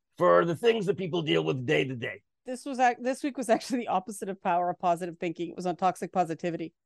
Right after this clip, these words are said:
Speaker 1: Yeah, you see, you'll, you'll hear things on "It's Not Therapy"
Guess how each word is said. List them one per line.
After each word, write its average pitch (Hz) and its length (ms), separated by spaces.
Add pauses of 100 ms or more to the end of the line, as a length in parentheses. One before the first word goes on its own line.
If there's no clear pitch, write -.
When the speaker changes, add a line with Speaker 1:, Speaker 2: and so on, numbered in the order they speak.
Speaker 1:
Yeah, 233 220
you 170 60
see, 202 320
you'll, 190 400
you'll 196 220
hear 254 280
things 214 420
on 185 380
"It's 185 180
Not 185 220
Therapy" 170 560